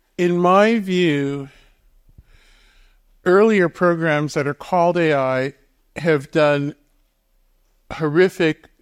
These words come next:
global damage to citizenship everywhere at once by, um, detecting, uh,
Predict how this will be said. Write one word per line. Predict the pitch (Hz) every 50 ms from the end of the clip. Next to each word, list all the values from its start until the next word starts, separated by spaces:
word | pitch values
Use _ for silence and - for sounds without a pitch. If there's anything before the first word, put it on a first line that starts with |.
| 156 131
global | - 156 151 156 156 147 151 143
damage | 127 - 143 139 139 139 139 135 131 120 - -
to | - 151
citizenship | - - - 147 135 147 131 - 139 131 - - 151 127 120 - _ _ _ _ _ _ _ _ -
everywhere | 151 139 135 143 139 131 127 123 120
at | 123 -
once | 143 143 147 135 123 123 127 - - - _ _ _ _ _ _ _ _ _ _ _ -
by, | - 151 139 135 135 135 131 135 139 - - _ _ -
um, | 139 139 139 135 131 131 127 131 156 _ _ _ _ _ _ _ _ -
detecting, | 135 - 156 - - - 180 170 - - - 170 160 151 143 143 147 147 - _ _ _ _ - -
uh, | 135 131 127 127 123 123 123 123